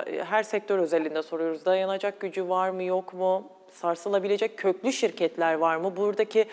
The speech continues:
çalışanların da çoğu zaman yurt içinde de maaşlarının dahi yarı yarıya, e, düşürüldüğünü de gördük. Sektörlere özel destekler geldi, havacılık sektörüne özellikle. E, ben şöyle dünya genelinden de, e,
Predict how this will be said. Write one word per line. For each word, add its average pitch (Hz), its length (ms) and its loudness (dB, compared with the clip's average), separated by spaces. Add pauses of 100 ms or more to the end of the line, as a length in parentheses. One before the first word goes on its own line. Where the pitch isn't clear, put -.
(320)
çalışanların 208 840 4
da 208 180 6 (160)
çoğu 208 200 4
zaman 208 360 4
yurt 202 200 -2
içinde 208 360 0
de 208 160 2
maaşlarının 196 680 0
dahi 196 220 4
yarı 196 220 2
yarıya, 190 520 6 (360)
e, 175 220 8
düşürüldüğünü 190 600 0
de 196 80 4
gördük. 185 400 2
Sektörlere 196 520 4
özel 196 380 6
destekler 190 560 2
geldi, 180 360 6
havacılık 170 500 0
sektörüne 170 560 -2
özellikle. 165 640 0 (420)
E, 220 220 8
ben 269 140 8
şöyle 269 260 2
dünya 247 280 2
genelinden 208 540 4
de, 175 220 6
e, 185 60 4